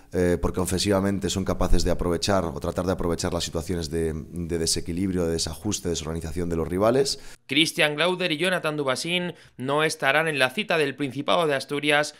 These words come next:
Speaker 2: por acumulación de cartulinas amarillas. Rubén Albés reconocía que puede haber sorpresas en cuanto a sus sustitutos, pero no daba pistas.
Speaker 1: Y para lo otro, pues bueno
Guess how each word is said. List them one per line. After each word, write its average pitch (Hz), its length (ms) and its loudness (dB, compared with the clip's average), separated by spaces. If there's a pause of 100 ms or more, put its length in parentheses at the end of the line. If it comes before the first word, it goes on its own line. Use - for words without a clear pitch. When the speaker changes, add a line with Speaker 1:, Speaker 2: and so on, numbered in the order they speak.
(120)
Speaker 2:
por 104 160 -4
acumulación 113 680 -2
de 165 120 -2
cartulinas 147 680 -2
amarillas. 131 640 -2 (240)
Rubén 160 300 -2
Albés 165 260 0
reconocía 143 760 0 (240)
que 110 100 -4
puede 135 320 2
haber 147 280 4
sorpresas 143 580 -2
en 131 160 -4
cuanto 160 320 0
a 143 60 -4
sus 147 200 -8
sustitutos, 151 720 -2 (200)
pero 180 320 6
no 170 180 2
daba 196 280 2
pistas. - 640 -6
Speaker 1:
Y 107 200 -2
para 104 260 4
lo 104 100 6
otro, 143 560 4
pues 92 240 -10
bueno 78 340 -10